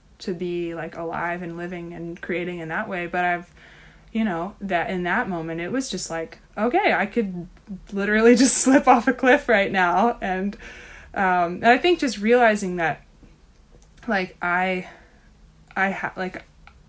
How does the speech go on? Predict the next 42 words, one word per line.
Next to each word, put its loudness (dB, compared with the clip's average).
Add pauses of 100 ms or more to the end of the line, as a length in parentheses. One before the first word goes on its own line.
I -6
have -4
to -8
trust -4
my -4
body -8 (100)
and -10 (800)
trust -4
that -6
it -10
can -10 (540)
support -8
me -8
and, -10
and -8
hold -6
me. -8
And -6
then -6
I -4
have -6
to -10
take -6
care -2
of -2
my -4
body -6
too. -6
I -8
can't -8
ever, -4 (240)
like, -6 (800)
I 0
have 2
to 0
take 0
care 0
of 2
my 0
mind 0
so 2
that -2